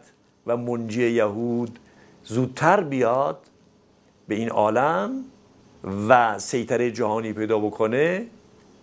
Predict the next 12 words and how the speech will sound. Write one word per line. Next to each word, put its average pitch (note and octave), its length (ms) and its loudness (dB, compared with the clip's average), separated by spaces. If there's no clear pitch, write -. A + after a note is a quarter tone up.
و A2+ 80 6
مخالفین G#2+ 520 2
رو A2 60 2
نابود G#2+ 320 2
بکنه، G2+ 280 -4
که G#2+ 120 4
از G2+ 80 4
جمله G#2 220 0
مخالفین G2+ 440 2
مسلمون G2+ 440 0
ها G2+ 180 2
هستن، D#3 560 0